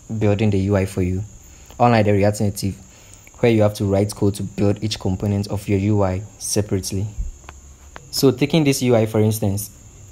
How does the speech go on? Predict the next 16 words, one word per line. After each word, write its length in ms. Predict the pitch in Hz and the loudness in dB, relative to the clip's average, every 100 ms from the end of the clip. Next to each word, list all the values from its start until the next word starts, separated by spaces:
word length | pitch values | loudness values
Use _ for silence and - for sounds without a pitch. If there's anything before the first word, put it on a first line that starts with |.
| - | -12
breaking 420 | 113 127 135 151 | 0 0 2 0
it 140 | 139 120 | 2 0
into 240 | 107 110 | -2 -2
components 680 | 110 107 110 107 98 92 - - | 0 0 0 0 0 -4 -10 -2
will 140 | 104 | -2
consist 340 | 101 104 117 123 | 0 -2 -2 -2
of 120 | 101 | -2
the 120 | 104 - | -2 0
app 180 | 117 107 | 0 2
bar 160 | 104 | 0
session, 480 | 107 104 - 98 92 107 - - - - - - | 0 -4 -4 -4 -6 -10 -20 -20 -20 -20 -20 -8
and 120 | 110 | -2
also 180 | 113 113 | 0 0
the 140 | 101 | -2
test 280 | 101 117 107 | -2 -4 -2
session, 440 | 101 101 - 95 | -4 -4 -2 -4